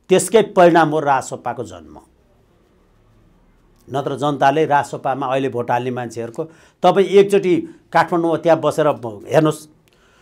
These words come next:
बेलकोट गढी आन्दोलन गर्न जाँदाखेरि, आन्दोलन गर्दै जाँदा ओम्नी को ह-, हुँदाखेरि हामीले गरेका आन्दोलनको, हाम्रो नेतृत्वमा सुरुमा हामीलाई तेह्रजना मान्छे लिएर, "तिमीहरू आन्दोलन गर्ने, देश पल्टाउने" भन्थे, होइन?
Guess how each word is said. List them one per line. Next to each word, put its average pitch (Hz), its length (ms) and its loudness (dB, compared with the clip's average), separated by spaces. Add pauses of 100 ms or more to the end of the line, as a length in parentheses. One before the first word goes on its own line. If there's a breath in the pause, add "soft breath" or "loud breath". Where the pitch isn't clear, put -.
(440)
बेलकोट 175 380 6
गढी 175 300 8
आन्दोलन 165 420 4
गर्न 160 220 4
जाँदाखेरि, 151 500 4
आन्दोलन 156 440 2
गर्दै 147 280 2
जाँदा 147 300 6 (120)
ओम्नी 160 360 4 (380)
को 135 240 -4
ह-, 107 240 0 (480)
हुँदाखेरि 139 500 0 (280 loud breath)
हामीले 170 460 4
गरेका 151 380 6
आन्दोलनको, 139 400 2
हाम्रो 156 260 6
नेतृत्वमा 135 560 0 (380 soft breath)
सुरुमा 160 360 4
हामीलाई 151 220 6
तेह्रजना 175 640 4
मान्छे 160 260 2
लिएर, 156 320 6 (720 soft breath)
"तिमीहरू 165 240 2
आन्दोलन 170 420 2
गर्ने, 214 220 2
देश 202 220 0
पल्टाउने" 196 380 6
भन्थे, 123 280 4
होइन? 165 180 2